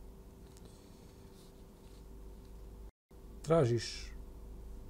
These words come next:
čak lijepiti oglase za hadž i za umru u džamiji je upitno. Jer to je komercijalno.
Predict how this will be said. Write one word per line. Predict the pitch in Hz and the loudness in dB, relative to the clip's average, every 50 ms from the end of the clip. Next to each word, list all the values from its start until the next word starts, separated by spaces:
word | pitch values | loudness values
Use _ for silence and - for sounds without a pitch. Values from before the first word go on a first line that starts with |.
| - - - - - - - - - - - - - - - - - - - - - - - - - - - - - - - - - - - - - - - - - - - - - - - - - - - - | -6 -6 -6 -6 -6 -4 -4 -2 0 0 0 0 -2 -2 -4 -4 -4 -4 -4 -4 -4 -4 -6 -6 -8 -8 -8 -8 -8 -10 -10 -12 -12 -12 -14 -14 -14 -14 -14 -14 -14 -12 -12 -12 -12 -12 -12 -12 -12 -12 -4 4
čak | - 294 285 - - | 6 6 6 8 10
lijepiti | 160 175 185 220 240 - - - - - - - - - - | 10 12 12 10 8 6 0 -10 -10 -12 -12 -12 -12 2 10
oglase | - 214 208 180 180 156 131 - - - 147 127 | 12 12 12 12 10 8 8 6 8 8 8 10
za | 110 143 | 10 8
hadž | 117 - - 214 151 139 | 6 6 6 4 6 6
i | 135 | 8
za | 123 135 131 | 10 10 10
umru | 151 196 202 180 160 | 10 10 8 8 8
u | 143 127 | 8 10
džamiji | 120 135 127 139 160 175 185 202 208 208 208 - - - - - - - - - - - | 10 10 8 8 6 6 6 8 8 8 8 6 4 -2 -8 -12 -10 -10 -10 -8 2 8
je | 156 135 | 10 10
upitno. | 113 101 - - - - - - - - - - - - - - - - - - - - - - - - - - - - - - - - - - - - - - - - - - - - - - - - - - - - - - - - - - - - - - - - - - - - - - 160 | 10 10 6 -4 -12 -12 -14 -14 -14 -14 -16 -14 -16 -14 -14 -14 -14 -14 -14 -12 -12 -12 -12 -14 -14 -14 -16 -16 -16 -16 -16 -16 -16 -16 -14 -14 -14 -14 -14 -14 -16 -16 -16 -14 -14 -14 -14 -14 -14 -14 -14 -14 -14 -14 -14 -14 -14 -14 -14 -12 -12 -12 -10 -10 -10 -8 -10 -10 -10 -10 -4 2 8
Jer | 131 123 120 | 8 8 8
to | - - 180 | 8 6 6
je | 165 | 6
komercijalno. | - - 180 147 123 110 - - - - - - - | 6 6 4 4 4 4 0 -4 -6 -6 -6 -6 -8